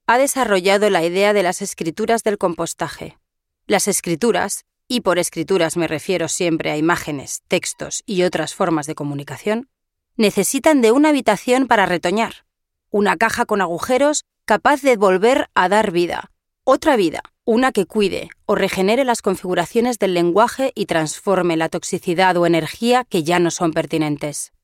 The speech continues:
Una habitación que ya no será tan propia, porque convocará a diversas especies,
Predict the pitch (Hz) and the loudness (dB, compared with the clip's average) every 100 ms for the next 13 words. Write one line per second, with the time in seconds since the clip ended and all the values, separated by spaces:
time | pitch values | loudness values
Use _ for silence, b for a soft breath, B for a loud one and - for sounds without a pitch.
0 | _ _ _ 247 220 196 196 185 214 196 | _ _ _ 0 2 4 2 0 2 0
1 | 254 - 170 180 185 185 - 175 170 170 | 0 -2 0 2 2 0 0 0 2 0
2 | 170 247 285 175 - _ _ - 208 196 | 2 0 0 -2 -4 _ _ -2 0 0
3 | 185 180 233 185 180 208 220 208 185 180 | 0 0 2 2 4 4 4 2 2 0
4 | 185 202 254 240 196 - 226 - 156 - | 0 0 -4 -4 -8 -4 -4 -4 -8 -8
5 | - | -12